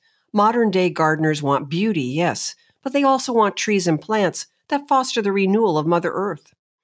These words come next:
We who plant native know the deep magical stillness of a garden at dusk, that sense of peace that radiates through a habitat that is functioning as it should. It is the pulsing of the web of life.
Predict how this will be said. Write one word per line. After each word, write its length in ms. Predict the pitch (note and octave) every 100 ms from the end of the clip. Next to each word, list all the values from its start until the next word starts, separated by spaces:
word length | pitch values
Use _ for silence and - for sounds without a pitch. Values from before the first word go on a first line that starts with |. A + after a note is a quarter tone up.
| _
We 180 | C#4+ C#4+
who 180 | B3+ A#3+
plant 400 | - G3+ G3+ -
native 340 | E3+ E3 D#3+
know 160 | D#3 D#3
the 80 | C#3
deep 380 | B2 F#3 G3
magical 500 | E3 D#3 D3+ D3 D3
stillness 580 | C#3 - D#3 C#3+ C#3 C3+
of 100 | C3
a 60 | B2
garden 420 | B2+ B2 A#2+ B2
at 180 | A#2+ -
dusk, 440 | A#2+ A2 - - - _ _
that 140 | C4+ B3+
sense 320 | - A#3+ A#3
of 160 | D#3 -
peace 340 | G#3+ F3 -
that 200 | E3+ D#3
radiates 520 | F3 F3+ D#3+ C#3+ -
through 180 | - D3+
a 20 |
habitat 580 | D3 D#3 D3 C#3+ C#3+ C3
that 120 | F3+ F3
is 120 | -
functioning 580 | - G#3+ A3 E3 C#3+ C3
as 160 | C#3
it 80 | C3
should. 420 | - F#3 E3+ - _ _ _ _ -
It 80 | B3
is 160 | A#3+
the 80 | A#3+
pulsing 560 | - B3 B3 B3+ F#3 D#3+
of 100 | D3+
the 80 |
web 240 | D#3+ F3+ F3
of 120 | D3
life. 500 | D#3 F#3+ E3+ -